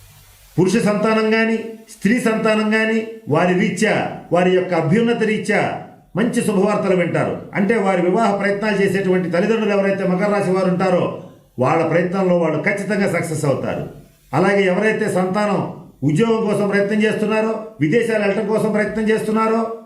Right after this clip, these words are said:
ఇటువంటి వాళ్ళందరి విషయంలో కూడా సంతానపరమైన విషయాల్లో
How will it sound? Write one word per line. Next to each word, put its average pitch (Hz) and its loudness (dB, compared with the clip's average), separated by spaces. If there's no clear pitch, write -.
ఇటువంటి 233 2
వాళ్ళందరి 220 2
విషయంలో 220 0
కూడా 185 0
సంతానపరమైన 214 0
విషయాల్లో 185 0